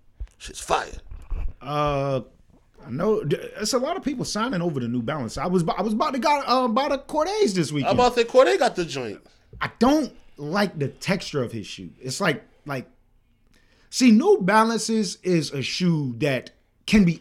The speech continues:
Speaker 2: easy to clean and it can be hard to clean if you don't know how to clean it.
Speaker 1: If
Speaker 2: Them
Speaker 1: you
Speaker 2: shits look like they hard to fucking keep clean.
Speaker 1: His sh-,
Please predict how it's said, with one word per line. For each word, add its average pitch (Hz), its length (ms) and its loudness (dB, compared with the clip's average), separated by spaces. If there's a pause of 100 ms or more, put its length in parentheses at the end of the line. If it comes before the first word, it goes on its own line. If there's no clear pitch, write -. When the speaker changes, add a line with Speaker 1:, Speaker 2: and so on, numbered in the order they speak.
Speaker 2:
easy 247 260 2
to 226 80 0
clean 226 360 0
and 170 100 0
it 151 40 -4
can 156 140 -4
be 151 80 -2
hard 160 380 0
to 135 40 -2
clean 127 260 0
if 120 140 -2
you 165 60 4
don't 143 200 4
know 131 120 0
how 117 140 -2
to 90 60 -8
clean 92 280 -8
it. - 80 -20 (1160)
Speaker 1:
If 127 100 0
Speaker 2:
Them 311 120 6
Speaker 1:
you 285 60 0
Speaker 2:
shits 240 240 6
look 214 160 4
like 165 160 4
they 202 100 6
hard 160 300 6
to 131 80 -2
fucking 143 300 -2
keep 147 220 -4
clean. 110 280 -6
Speaker 1:
His 160 280 -6
sh-, - 140 -14